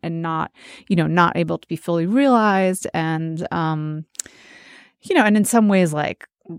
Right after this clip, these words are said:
cruel, right? And, and the scene in the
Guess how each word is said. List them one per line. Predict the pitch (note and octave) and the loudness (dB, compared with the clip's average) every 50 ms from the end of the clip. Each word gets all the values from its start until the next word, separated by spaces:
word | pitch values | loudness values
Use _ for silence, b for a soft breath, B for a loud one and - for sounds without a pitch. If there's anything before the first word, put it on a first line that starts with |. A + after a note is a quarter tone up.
| G3 E3+ F#3+ C#4+ - - | -14 -16 -16 -18 -16 -16
cruel, | - - - A#3 D#4 A4+ G4+ - - - - | -12 -8 -6 -4 -2 -2 -2 -2 -2 -2 0
right? | F3 F3+ F#3+ F#3 | 2 2 2 2
And, | F#3 F#3+ - | 0 0 2
and | - G3 G3 G3 | 2 4 4 2
the | F#3 | 2
scene | - - - - - A3+ A#3 A#3 A#3 A3+ G#3 | 0 -4 -6 -2 2 2 4 4 4 4 4
in | F#3 F3+ F3+ F3 F3 E3 | 2 2 0 -2 -4 -4
the | E3 D#3+ D#3 | -4 -6 -6